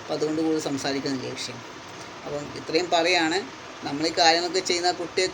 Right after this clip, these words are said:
കൊടുക്കാൻ വേണ്ടി, തിരിച്ച് കിട്ടാൻ വേണ്ടിയിട്ടാണ്. ആ, മാ-, മാതാപിതാക്കൾക്ക് തിരിച്ച് കൊടുക്കാനും കിട്ടാനും വേണ്ടിയിട്ടാണ് നമ്മളൊക്കെ ചെയ്യുന്നത്. അല്ലാതെ വേറൊരു ഉദ്ദേശം ഇതിലില്ല. എല്ലാവരും ഇതിനു വേണ്ടി നിൽക്കുന്നത്. ഇനി-, ഇനിഷ്യേറ്റീവ് എടുത്ത് Insta-യിലും YouTube-ലൊക്കെ ഈ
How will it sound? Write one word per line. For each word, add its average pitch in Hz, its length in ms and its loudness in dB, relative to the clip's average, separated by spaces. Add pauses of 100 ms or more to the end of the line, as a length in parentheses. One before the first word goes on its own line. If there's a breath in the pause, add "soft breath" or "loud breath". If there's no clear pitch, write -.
കൊടുക്കാൻ 170 500 2
വേണ്ടി, 185 260 2
തിരിച്ച് 160 340 -2
കിട്ടാൻ - 360 4
വേണ്ടിയിട്ടാണ്. 135 460 0 (2000)
ആ, 147 40 -4 (200)
മാ-, 143 240 -4
മാതാപിതാക്കൾക്ക് 156 640 0
തിരിച്ച് 156 320 -4
കൊടുക്കാനും 165 580 0
കിട്ടാനും 170 380 0
വേണ്ടിയിട്ടാണ് 175 380 -2
നമ്മളൊക്കെ 185 380 2
ചെയ്യുന്നത്. 185 300 6 (100)
അല്ലാതെ 151 320 -2 (100)
വേറൊരു 156 400 2
ഉദ്ദേശം 156 380 0
ഇതിലില്ല. 156 340 2 (400)
എല്ലാവരും 147 400 2
ഇതിനു 151 220 -6
വേണ്ടി 143 220 -6
നിൽക്കുന്നത്. 135 400 -6 (380)
ഇനി-, 139 320 -2
ഇനിഷ്യേറ്റീവ് 147 460 -4
എടുത്ത് 139 220 -6
Insta-യിലും 139 500 -2
YouTube-ലൊക്കെ 139 600 -4
ഈ 131 40 -12